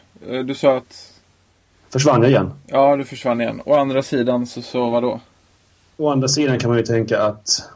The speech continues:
Speaker 2: ehm, att Guds domslut är just det att det som händer må hända. Alltså,
Speaker 1: Ja, just det.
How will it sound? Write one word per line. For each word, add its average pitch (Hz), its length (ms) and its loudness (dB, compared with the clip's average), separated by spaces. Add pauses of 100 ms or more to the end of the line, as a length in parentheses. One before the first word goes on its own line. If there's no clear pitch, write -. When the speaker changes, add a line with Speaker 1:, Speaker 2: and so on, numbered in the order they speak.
(260)
Speaker 2:
ehm, 98 500 0 (1120)
att 120 180 -4
Guds 131 280 -4
domslut 135 520 -2
är 113 220 0
just 120 280 -2
det 107 160 -4
att 104 280 -4
det 117 140 -2
som 113 120 -4
händer 104 320 0
må 113 160 0
hända. 110 360 0 (2750)
Alltså, 123 180 0
Speaker 1:
Ja, 127 60 0
just - 140 -10
det. - 80 -20